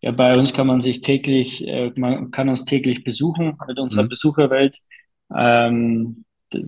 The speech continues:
Speaker 1: kann man sich einen eigenen Eindruck davon verschaffen. Und, äh, so, ähm, wir haben, äh, sind, haben sehr viele Vertriebler, die natürlich unsere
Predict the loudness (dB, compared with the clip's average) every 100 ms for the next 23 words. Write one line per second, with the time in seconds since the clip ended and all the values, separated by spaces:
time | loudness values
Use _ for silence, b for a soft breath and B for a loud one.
0 | 0 4 6 4 2 0 0 0 0 0
1 | -4 -6 -10 0 4 4 4 2 0 -2
2 | 0 0 0 -2 -2 -4 B B B _
3 | -8 -2 0 0 -2 -4 -6 -8 -6 0
4 | 4 4 2 -2 -4 0 0 0 -2 -6
5 | -4 0 0 0 -2 -8 -10 -6 -4 -4
6 | -4 -8 -4 -4 0 -2 0 -4 -4 -6
7 | -6 0 0 2 2 0 -2 -6 -8 -6
8 | -4 -4